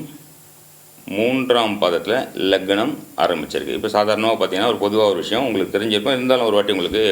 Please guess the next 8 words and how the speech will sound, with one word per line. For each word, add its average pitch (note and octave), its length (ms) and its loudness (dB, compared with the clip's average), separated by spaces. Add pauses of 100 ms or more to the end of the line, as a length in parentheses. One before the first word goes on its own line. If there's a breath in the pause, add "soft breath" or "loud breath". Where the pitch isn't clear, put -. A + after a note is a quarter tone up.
விளக்குறேன் D#2+ 320 -2
இதை C#2 120 -4
பத்தி. C#2 180 -8 (1300 loud breath)
காலபுருஷனுடைய G#2+ 760 2
முதல் G2+ 320 0
லக்னம் F2 300 -2 (100)
அப்படின்னும் F2 380 -2
போது G2 160 0